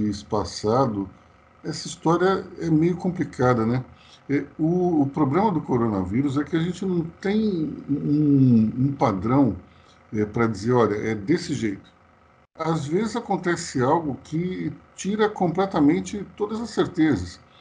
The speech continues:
As pessoas falam, "Não, com a máscara é virtualmente impossível", mas tava todo mundo de máscara. Como é que eles ficaram?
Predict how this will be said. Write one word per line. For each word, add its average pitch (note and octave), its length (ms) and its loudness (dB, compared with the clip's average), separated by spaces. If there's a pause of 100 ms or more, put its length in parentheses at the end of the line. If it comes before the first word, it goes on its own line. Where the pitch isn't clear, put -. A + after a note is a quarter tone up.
(360)
As - 60 -20
pessoas F#3 420 -2
falam, D3+ 380 4
"Não, C3 340 4
com C#3 300 -2
a C3+ 60 2
máscara D#3 760 -2
é C3+ 340 2 (1160)
virtualmente C#3+ 640 4
impossível", C#3+ 640 0
mas D3+ 200 -2
tava A#2+ 260 0
todo D#3+ 260 -6
mundo A3 160 -6
de D#4+ 80 -2
máscara. D#4 480 -2 (640)
Como F3+ 100 -6
é E3+ 80 -2
que - 60 -6
eles C#3 180 2
ficaram? A2 640 0